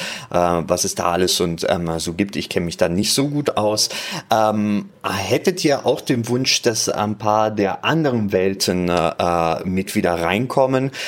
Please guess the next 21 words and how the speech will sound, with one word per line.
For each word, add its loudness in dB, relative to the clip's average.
Seid 0
ihr -2
zufrieden, 0
dass 0
sie -2
sich -2
entschieden -2
haben 0
für, 2
äh, 2
für, -10
dass 0
die -4
Forgotten -2
Realms 0
so 2
als 0
der, 2
der, -2
der 0
Haupt-, 0